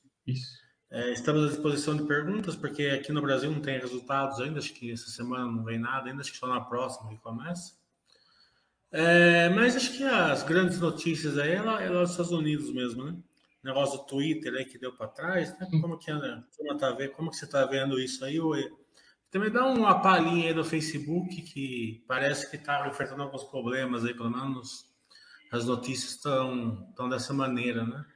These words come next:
Speaker 2: É, como que o mercado tá olhando essas duas empresas aí no, nos Estados Unidos e qual a reação no mercado?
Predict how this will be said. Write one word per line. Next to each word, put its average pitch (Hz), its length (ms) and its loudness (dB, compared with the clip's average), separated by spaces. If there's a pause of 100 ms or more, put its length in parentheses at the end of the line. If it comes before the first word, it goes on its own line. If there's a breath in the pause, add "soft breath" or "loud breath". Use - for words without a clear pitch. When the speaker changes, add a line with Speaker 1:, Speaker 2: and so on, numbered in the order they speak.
(680 soft breath)
Speaker 2:
É, 127 200 -4
como 175 240 2
que 180 40 0
o 180 60 6
mercado 147 420 4
tá 139 60 2
olhando 131 360 4
essas 120 320 -4
duas 123 280 -2
empresas 151 760 -2 (580 soft breath)
aí 127 240 -2
no, 120 300 -2
nos 117 160 -4
Estados 117 260 -4
Unidos 143 600 0
e 123 440 -2
qual 147 140 0
a 147 60 4
reação 135 420 0
no 127 100 -2
mercado? 120 520 -2